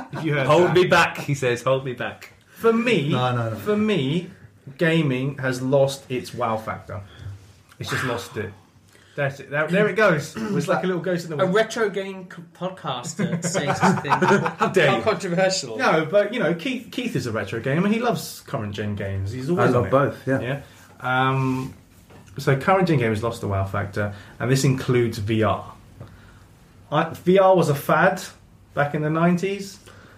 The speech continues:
Speaker 2: and I actually think it's still a fad now, even though PlayStation V R, Oculus Rift, yada, yada, yada. Um, it's been going on at least a year, couple of years now.
Speaker 3: Mm.
Speaker 2: Is it when it's been, it's sort of reborn? I can't see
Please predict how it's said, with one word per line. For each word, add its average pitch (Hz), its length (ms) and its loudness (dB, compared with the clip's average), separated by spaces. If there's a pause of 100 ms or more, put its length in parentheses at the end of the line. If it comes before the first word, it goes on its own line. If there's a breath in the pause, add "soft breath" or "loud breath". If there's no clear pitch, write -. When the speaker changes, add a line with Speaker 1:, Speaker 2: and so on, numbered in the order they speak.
(160 loud breath)
Speaker 2:
and 127 160 -2
I 139 160 6
actually 139 240 -2
think 123 500 -6 (220)
it's 120 200 -6
still 107 280 -2
a - 20 -4
fad 98 300 -6
now, 95 260 -6
even 151 200 2
though 131 240 6 (340)
PlayStation 113 380 -2
V 113 120 0
R, 113 200 6
Oculus 104 440 -6
Rift, 113 300 -4
yada, 104 180 -4
yada, 104 220 0
yada. 131 420 2 (400 loud breath)
Um, 104 680 -2
it's - 140 -10
been 120 220 -8
going 143 160 2
on 156 320 -4
at 151 80 0
least 175 180 0
a 135 60 -4
year, 165 280 2
couple 160 280 -4
of 160 40 0
years 165 280 2
now. 180 300 0 (180)
Speaker 3:
Mm. 127 180 6
Speaker 2:
Is 143 120 0
it 175 140 0
when 170 120 4
it's - 100 0
been, 160 320 -2
it's 143 120 -4
sort 139 160 -4
of 131 100 -6
reborn? 170 580 2 (240 loud breath)
I 120 80 -6
can't 170 400 2
see 135 600 0